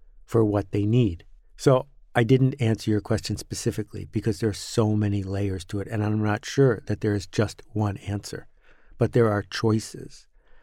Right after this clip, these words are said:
and the choices in front of you are to be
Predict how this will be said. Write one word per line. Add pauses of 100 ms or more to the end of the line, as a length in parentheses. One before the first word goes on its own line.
(120)
and
the
choices
in
front
of
you
are (100)
to
be